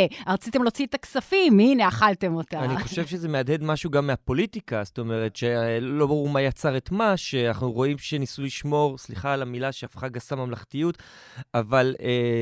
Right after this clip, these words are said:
Speaker 2: ה-, הגסות, בריונות, אה, זה הצדדים הפחות, אה, אה, נעימים של זה, ושמחה לאיד, ולא לנסות להיראות מנומסים, ו-, ולבוא ולהגיד מה שחושבים, לתת לכל היצרים, לפעמים אלימים, לפעמים לא נעימים, לצאת החוצה, אה,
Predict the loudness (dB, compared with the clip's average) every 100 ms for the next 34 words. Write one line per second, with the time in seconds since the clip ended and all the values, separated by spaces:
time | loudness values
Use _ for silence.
0 | 0 0 0 2 0 0 -4 -4 -2 0
1 | -2 -2 -2 0 0 0 2 2 0 2
2 | 2 2 0 0 -2 -2 -4 -4 -2 -2
3 | -4 -2 0 0 0 0 0 0 0 0
4 | -2 -4 -6 -2 0 0 -2 -2 0 2
5 | 2 0 0 0 -2 -2 -4 -2 0 0
6 | -2 -4 -4 -6 -4 0 2 2 0 0
7 | 0 -2 -2 -2 -2 -2 0 -2 -4 -14
8 | -20 -20 _ -2 -2 -4 -6 -2 0 0
9 | 0 -4 -6 -2 2 4 4 4 4 2
10 | -2 -2 0 2 2 2 0 -2 -2 0
11 | 2 2 0 -2 -6 -4 -2 0 2 0
12 | -2 -4 0 0 0 2 4 4 2